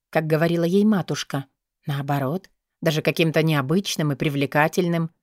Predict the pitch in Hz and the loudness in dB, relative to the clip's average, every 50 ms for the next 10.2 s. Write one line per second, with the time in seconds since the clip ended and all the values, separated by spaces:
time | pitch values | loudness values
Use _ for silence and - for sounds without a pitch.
0 | _ _ _ _ _ _ _ - - 170 151 165 180 175 196 175 185 175 151 151 | _ _ _ _ _ _ _ 0 2 2 4 4 2 2 2 2 2 2 2 2
1 | 165 185 220 226 214 202 190 175 - 180 170 170 160 - - 196 190 185 175 185 | 2 4 4 4 4 4 2 2 2 0 0 0 -2 0 2 4 4 4 4 4
2 | 185 180 175 190 180 170 196 202 202 202 202 202 190 - - 220 233 214 208 208 | 4 4 4 2 4 4 4 4 4 4 4 2 2 2 2 2 2 2 2 2
3 | 170 139 135 139 131 - _ _ _ _ _ _ _ _ _ _ _ _ 147 135 | 2 0 0 -4 -6 -8 _ _ _ _ _ _ _ _ _ _ _ _ -2 -2
4 | 127 131 131 143 - - - _ _ _ _ _ _ _ - - - 180 160 170 | 0 0 0 -2 -2 -4 -16 _ _ _ _ _ _ _ -14 -4 0 0 4 4
5 | 180 180 180 180 170 - 165 180 220 240 226 190 208 208 196 _ _ _ _ _ | 6 4 4 2 0 -2 0 0 2 2 2 2 0 -2 -2 _ _ _ _ _
6 | _ 175 170 160 160 156 151 - - 151 - - 170 147 151 175 202 220 214 190 | _ -2 0 0 2 0 2 2 2 0 2 2 0 0 2 2 2 2 2 0
7 | 165 160 180 175 170 170 160 156 165 165 - - 160 143 135 131 139 135 135 131 | 0 0 0 0 0 0 -2 0 -2 -4 -2 0 0 0 2 0 -2 -2 -2 -4
8 | 123 - _ _ _ _ _ _ _ _ _ _ _ _ - 247 247 240 233 - | -8 -12 _ _ _ _ _ _ _ _ _ _ _ _ -2 0 2 2 0 -2
9 | - - - 277 247 277 294 294 311 339 330 320 311 277 311 262 339 330 294 240 | -4 -2 -2 -2 0 2 2 2 2 4 4 4 4 4 6 6 6 6 6 4
10 | 226 233 226 - | 4 2 0 -4